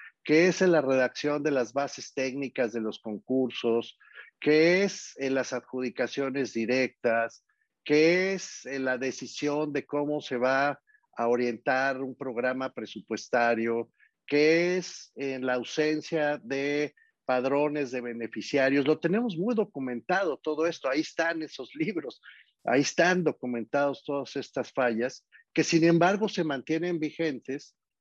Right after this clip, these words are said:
bajo el argumento de que la corrupción se, se, se castiga castigando corruptos cuando ya, ya se llevaron el dinero, cuando ya causaron el daño,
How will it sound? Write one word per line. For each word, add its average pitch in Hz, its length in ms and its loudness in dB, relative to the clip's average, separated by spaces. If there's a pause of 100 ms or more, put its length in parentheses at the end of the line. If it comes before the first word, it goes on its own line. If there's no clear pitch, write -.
(200)
bajo 151 280 4
el 151 80 6
argumento 156 560 0
de 170 140 0
que 147 160 -4
la 131 140 -2
corrupción 151 640 -2
se, 160 240 -2 (100)
se, 120 360 -4
se 117 440 -4
castiga 151 600 0 (280)
castigando 139 720 0
corruptos 135 720 -2
cuando 123 260 -2
ya, 147 360 0 (840)
ya 139 180 -2
se 165 140 2
llevaron 156 320 2
el 135 80 -8
dinero, 156 400 -8
cuando 123 240 -12
ya 139 160 -6
causaron 147 560 -6
el 123 100 -6
daño, 147 320 0